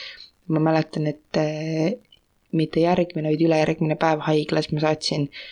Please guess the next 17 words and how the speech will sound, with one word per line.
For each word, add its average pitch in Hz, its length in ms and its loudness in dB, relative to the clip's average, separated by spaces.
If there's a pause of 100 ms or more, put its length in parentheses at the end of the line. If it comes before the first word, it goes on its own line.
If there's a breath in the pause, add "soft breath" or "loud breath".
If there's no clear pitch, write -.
või - 180 -2
helistasin 156 500 2
emale, 147 320 4
ma 143 140 2
lihtsalt - 320 0
niimoodi 180 420 4
nutsin, 165 400 -2
sest 165 220 -2
mul 156 180 2
oli 156 160 0
nii 180 360 4
valus 170 480 0
ja - 160 -6
mul 165 180 2
oli 156 160 0
nii 165 320 0
paha. 147 320 0